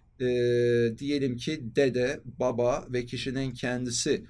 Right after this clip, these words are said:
olmak üzere eğer üç aile oturuyorsa aynı, e, tek bir ögeden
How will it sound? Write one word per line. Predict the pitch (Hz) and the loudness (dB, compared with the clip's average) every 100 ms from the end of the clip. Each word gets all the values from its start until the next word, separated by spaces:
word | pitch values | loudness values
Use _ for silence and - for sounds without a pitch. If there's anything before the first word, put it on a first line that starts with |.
| - _ | -20 _
olmak | 131 127 143 147 - | -2 0 0 -4 -6
üzere | 110 123 117 - | -4 -2 -2 -2
eğer | 131 147 156 | 6 8 8
üç | 180 196 185 - | 4 -4 -4 0
aile | 139 139 135 123 | 4 4 4 2
oturuyorsa | 123 123 139 147 110 - 151 - - - - _ | 0 -2 -4 0 0 0 -2 -4 -14 -20 -20 _
aynı, | 147 190 220 185 151 - - | 2 4 4 2 -2 -6 -2
e, | 127 120 120 120 | 0 4 2 0
tek | - 202 196 | 0 0 0
bir | 147 | -2
ögeden | 113 123 107 98 143 196 | -2 -2 -4 -4 -2 -4